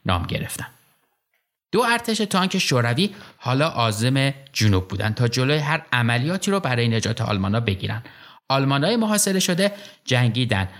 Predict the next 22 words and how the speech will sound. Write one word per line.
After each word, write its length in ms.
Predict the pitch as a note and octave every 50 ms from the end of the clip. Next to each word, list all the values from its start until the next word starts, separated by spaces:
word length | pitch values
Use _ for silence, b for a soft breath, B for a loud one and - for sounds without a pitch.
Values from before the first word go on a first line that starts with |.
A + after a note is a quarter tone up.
| B B B _
با 180 | - A#2+ B2 B2+
این 140 | F3+ G3+ A3
ذهنیت 460 | G#3+ A3+ A3+ G#3 G3+ G#3+ G#3+ G#3+ G#3+
که 80 | - G#3
کمک 380 | - - C3+ B2 B2+ B2+ B2
تو 100 | - C3
راهه، 280 | A#2 A2+ A2 G2+ A#2 - -
اما 240 | A#2+ A#2+ A#2 A2 G#2+
همهٔ 400 | - - - A#2+ C3 F#3 A3+ A3+
سرنوشت 580 | - - F3+ E3 C#3+ C3+ C3+ C#3+ D#3 D#3 -
ارتش 360 | C#3+ B2+ A#2+ A#2+ - C3 B2+
ششم 400 | C3+ B2 - A#2+ - C3 C3 A#2
پاولوس 480 | G#2+ - - A2+ A2 A2 A#2 D#3+ G3 -
در 200 | - G3 F3+ -
استالینگراد 720 | C3 B2 - - A#2+ A2+ A2 G#2+ - A2+ C#3+ F3 E3+ -
رو 140 | G3+ G#3 G3+ G3+ B B B B B B -
در 160 | G2 G#2+ A2
زمستان 580 | G#2+ G#2 G#2+ G#2 G#2 G#2 - - A#2 A#2 A2+ A#2+
قبلی 540 | - A2+ G#2 G#2 - G2 A#2 C3+ C#3 C#3 B B B B B _
به 100 | - G#2
خاطر 340 | G#2 - F#2+ F#2+ - G#2+ G#2
داشتن. 400 | F#2+ - G2+ G2+ - - -